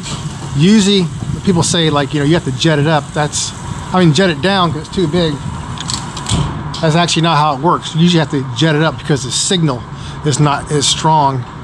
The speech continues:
'cause the motor's too small. It can't pull the vacuum to get the same amount of fuel under load as it would on a bigger motor. It has a lot more vacuum, a lot more volume of air going through. So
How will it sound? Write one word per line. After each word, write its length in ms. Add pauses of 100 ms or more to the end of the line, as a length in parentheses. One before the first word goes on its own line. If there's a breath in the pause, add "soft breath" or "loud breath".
(240 loud breath)
'cause 140
the 80
motor's 300
too 160
small. 320
It 80
can't 200
pull 120
the 80
vacuum 500 (480 loud breath)
to 80
get 160
the 60
same 300
amount 180
of 80
fuel 280
under 220
load 300
as 160
it 60
would 140
on 100
a 20
bigger 260
motor. 220
It 60
has 140
a 60
lot 220
more 140
vacuum, 360
a 60
lot 100
more 140
volume 260
of 80
air 140
going 220
through. 240
So 260